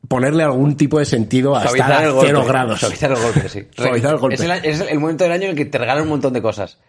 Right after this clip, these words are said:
Speaker 2: Para
Speaker 1: ¿Por
Speaker 2: que
Speaker 1: qué?
Speaker 2: no te tires por la ventana,
Speaker 1: <laughs>
Speaker 2: tengas un motivo para existir.
Speaker 1: Pregúntate por qué no te regalan en verano. Pregúntate por qué eres feliz en verano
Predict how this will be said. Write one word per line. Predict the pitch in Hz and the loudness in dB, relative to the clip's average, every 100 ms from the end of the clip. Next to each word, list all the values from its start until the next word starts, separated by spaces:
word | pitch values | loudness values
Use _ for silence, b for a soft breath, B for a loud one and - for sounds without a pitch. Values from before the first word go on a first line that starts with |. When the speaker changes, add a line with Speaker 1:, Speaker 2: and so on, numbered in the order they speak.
| _ _ _ _ _ _ | _ _ _ _ _ _
Speaker 2:
Para | - 117 | -2 0
Speaker 1:
¿Por | 110 | 2
Speaker 2:
que | 165 | 0
Speaker 1:
qué? | |
Speaker 2:
no | 131 139 | 0 0
te | 143 | 0
tires | 131 143 | 0 -2
por | 110 | -4
la | 131 | -4
ventana, | 127 135 139 | -2 0 0
Speaker 1:
<laughs> | - | -2
Speaker 2:
tengas | 127 139 | -2 -2
un | 165 165 | -2 -2
motivo | 151 147 139 | 0 2 2
para | 131 | 0
existir. | 113 117 - 123 | -2 -6 -2 0
Speaker 1:
Pregúntate | 123 151 220 214 180 | 2 2 0 0 2
por | 151 143 | 2 2
qué | 131 | 0
no | 131 | 0
te | 123 | 0
regalan | 123 117 113 | 0 0 0
en | 117 | 0
verano. | 110 107 104 | 0 0 -2
Pregúntate | 113 139 185 214 202 135 | 0 0 0 -2 -2 0
por | 151 135 | -2 4
qué | |
eres | 220 - | 4 4
feliz | 180 175 156 | 4 6 6
en | 151 | 4
verano | 147 170 240 | 4 2 0